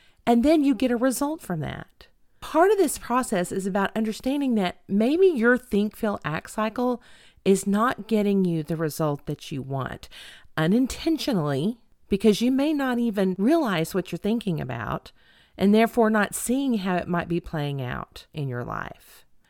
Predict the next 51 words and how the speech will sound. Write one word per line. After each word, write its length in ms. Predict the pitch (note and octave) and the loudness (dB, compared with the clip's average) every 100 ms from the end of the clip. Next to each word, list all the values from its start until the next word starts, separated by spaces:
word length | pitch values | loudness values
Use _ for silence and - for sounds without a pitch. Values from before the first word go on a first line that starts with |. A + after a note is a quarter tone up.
| - | -12
It's 200 | - - | -8 0
not 140 | E3 | 2
a 40 | |
judgment. 760 | A3 B3 A#3+ - B3+ A#3+ - - _ _ | 4 4 4 2 -2 -2 -4 -16 _ _
It's 120 | - | -8
nothing 280 | D3 C#3 G#3 | -4 0 2
to 60 | A3 | 4
be 140 | C#4 | 4
ashamed 420 | C4+ A#3 G#3+ G3 | 2 0 0 2
of. 340 | F#3+ F3+ F3+ - _ _ _ _ - | 4 4 2 -2 _ _ _ _ -4
It 140 | G3+ | 2
may 160 | A3+ C4+ | 4 4
just 260 | D4+ - | 2 0
be 140 | B3+ A#3 | 0 0
a 60 | |
habit 460 | F#3+ A3 B3+ F3+ C3 | 0 0 0 0 0
and 120 | E3+ | 0
a 80 | F3 | -2
thought 400 | - A3+ A3+ - | 0 0 2 0
and 100 | - | -2
a 60 | D#3+ | -2
reaction 760 | E3 E3 G3+ A#3+ - C3+ B2 D#3 - - _ _ | 0 0 0 -4 -4 -4 -4 -8 -16 -20 _ _
that 200 | F#3+ G3 | 2 6
you 100 | A3 | 10
always 300 | A3 A#3 A#3 | 10 10 4
have 600 | - B3+ B3 - - - - - _ _ _ - | 0 0 0 -4 -8 -14 -20 -20 _ _ _ 2
and 140 | A#3 | 2
that 140 | A#3+ B3+ | 4 2
you're 80 | |
wondering, 400 | A3 C#4+ D#4 A#3+ | 2 2 2 2
"Well, 140 | F#3+ F#3 | 2 0
why 220 | F#3 A#3 | -2 -6
do 80 | C#4 | -4
I 120 | E4 | -6
keep 280 | D#4 - A#3+ | -6 -8 -4
getting 260 | G3+ G#3+ A#3+ | -2 0 0
this 200 | G3+ - | 0 -2
result 400 | F#3 E3 D#3+ - | -4 -2 -2 -4
in 80 | D#3+ | -4
my 140 | D3 | -4
life?" 600 | D#3 E3+ C#3+ - - - - - | -4 -2 -2 -4 -12 -20 -18 -4
And 180 | F3 F3+ | -2 0
that's 380 | G#3 A#3 C4 - | 0 -2 -2 -2
what 120 | A3+ | -2
the 80 | F#3+ | -2
think, 220 | F#3 F3 | -4 -4
feel, 220 | E3+ - - - | -4 -6 -8 -6
act 220 | E3+ - | -6 -6
cycle 320 | - E3 D#3+ | -6 -4 -4
is 140 | D3 | -6
about. 420 | D#3 F#3 F#3+ G3 | -4 2 4 2